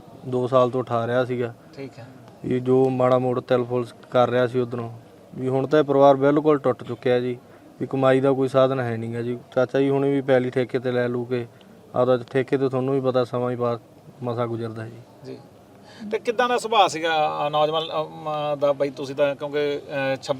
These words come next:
Speaker 2: ਪੱਚੀ ਛੱਬੀ ਸਾਲ ਉਮਰ ਸੀਗੀ, ਹਨਾ, ਦੋ ਸਾਲ ਉਹਨਾਂ ਨੂੰ ਬਾਹਰ ਗਏ ਨੂੰ ਹੋ ਗਏ, ਪਹਿਲਾਂ ਤੁਹਾਡੇ ਨਾਲ ਵਿਚਰਦਾ ਹੋਣਾ, ਅਹ, ਹਨਾ? ਕਿੱਦਾਂ ਦਾ?
Speaker 1: ਸੁਭਾਅ ਤਾਂ ਬਾਈ ਜੀ ਇਹ ਲੈ ਲਓ ਵੀ ਜਿੱਦਾਂ ਸਾਡੇ ਨਗਰ 'ਚ ਪਤਾ ਲੱਗਿਆ ਜੀ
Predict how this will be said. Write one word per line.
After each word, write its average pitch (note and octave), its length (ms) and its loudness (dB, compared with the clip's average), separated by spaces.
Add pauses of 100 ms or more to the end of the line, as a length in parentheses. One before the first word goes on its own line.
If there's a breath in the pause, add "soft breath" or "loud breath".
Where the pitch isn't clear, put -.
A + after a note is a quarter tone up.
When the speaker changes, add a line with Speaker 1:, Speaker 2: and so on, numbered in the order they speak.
Speaker 2:
ਪੱਚੀ C#3+ 220 -4
ਛੱਬੀ C#3+ 240 -6
ਸਾਲ C3+ 380 2
ਉਮਰ C#3 260 -2
ਸੀਗੀ, C#3+ 360 -8
ਹਨਾ, E3 140 -4
ਦੋ C#3+ 180 -4
ਸਾਲ C3+ 200 0
ਉਹਨਾਂ F3 160 -4
ਨੂੰ C#3+ 100 -8
ਬਾਹਰ C#3 200 -2
ਗਏ D3 120 -2
ਨੂੰ C#3 100 -6
ਹੋ C3+ 100 -8
ਗਏ, C3+ 140 -4 (340 loud breath)
ਪਹਿਲਾਂ D#3 200 2
ਤੁਹਾਡੇ E3 180 -2
ਨਾਲ D3+ 180 -2
ਵਿਚਰਦਾ D3 380 0
ਹੋਣਾ, D3 140 0
ਅਹ, C#3 360 -8
ਹਨਾ? - 0 -
ਕਿੱਦਾਂ - 480 -10
ਦਾ? D3 60 4
Speaker 1:
ਸੁਭਾਅ D3 380 12
ਤਾਂ D#3 160 8
ਬਾਈ D3+ 220 6
ਜੀ D3 120 0
ਇਹ D#3 220 6
ਲੈ C#3+ 160 6
ਲਓ D3 160 4
ਵੀ C#3+ 100 0
ਜਿੱਦਾਂ C#3+ 500 4
ਸਾਡੇ C3+ 360 6
ਨਗਰ C3+ 300 2
'ਚ C#3 100 -12
ਪਤਾ C3+ 280 4
ਲੱਗਿਆ C3 340 2
ਜੀ B2 200 -4